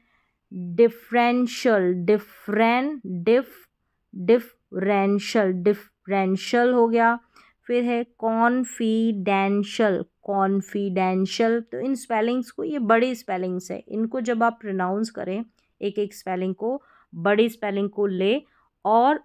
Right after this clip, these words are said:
ब्रेक करके, इनको तोड़ के प्रोनाउंस करें, एक सीक्वेंस में ब्रेक करें और फिर इनको प्रोनाउंस करें। फिर देखें सी-,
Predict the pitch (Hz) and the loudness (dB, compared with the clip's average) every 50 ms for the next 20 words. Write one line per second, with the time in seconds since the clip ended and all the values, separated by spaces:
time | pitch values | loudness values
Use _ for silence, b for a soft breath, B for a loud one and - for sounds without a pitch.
0 | - 196 185 175 175 214 240 262 247 - - - 208 185 180 - - 196 196 202 | -10 -10 -6 0 4 4 4 4 2 -2 -2 -2 -2 -2 -2 -4 -4 -2 -2 -2
1 | 202 208 240 240 240 - 240 233 233 247 254 262 - 240 226 208 208 196 196 185 | -2 -2 -4 -6 -4 -2 0 2 4 4 4 2 0 -2 -2 -2 -2 -4 -2 -2
2 | 175 175 180 185 185 - - - - - 196 180 165 165 156 - - - 190 - | 0 0 -2 -2 -4 -6 -12 -12 -6 -4 -2 -2 -2 -4 -6 -8 -8 -8 -8 -8
3 | - - - 208 190 - - 214 214 214 214 - 226 220 214 220 220 - 180 175 | -8 -8 -8 -8 -6 -6 -4 -4 -4 -4 -4 -4 -4 -4 -4 -4 -6 -6 -6 -2
4 | 185 190 202 196 - 214 208 214 233 - - - 190 196 196 196 - - 233 233 | 0 0 0 -2 -2 -4 -2 -2 -2 -4 -4 -6 -4 -4 -4 -4 -4 -2 0 0
5 | 220 196 196 190 185 - 226 262 254 - 202 185 180 170 170 170 180 175 - - | 2 2 0 -2 -2 -4 -6 -6 -6 -6 -6 -6 -4 -4 -4 -4 -6 -6 -8 -8
6 | 190 190 180 180 180 - b b b b b b b b b - 262 262 247 247 | -10 -10 -10 -10 -14 -16 b b b b b b b b b -4 -2 0 2 0
7 | 254 247 - 269 262 269 254 _ _ _ _ _ _ _ - - - - - 247 | 0 0 0 -4 -6 -6 -8 _ _ _ _ _ _ _ -20 -20 -10 -6 -2 -2
8 | 247 254 262 277 285 | 0 0 0 -2 -2